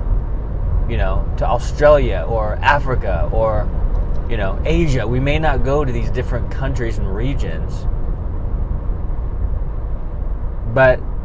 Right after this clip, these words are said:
we may go to a different state. We may go to a different city.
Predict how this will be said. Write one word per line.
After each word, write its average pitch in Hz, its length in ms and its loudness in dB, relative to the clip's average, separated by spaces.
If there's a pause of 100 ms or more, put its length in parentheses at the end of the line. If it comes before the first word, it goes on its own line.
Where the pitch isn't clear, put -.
(340)
we 123 120 -2
may 131 180 0
go 127 180 0
to 123 140 0
a 117 60 0
different - 320 -2
state. - 320 -4 (2250)
We - 40 -4
may 107 200 -4
go 123 160 0
to 127 140 2
a 131 40 0
different 135 300 -4
city. - 340 -6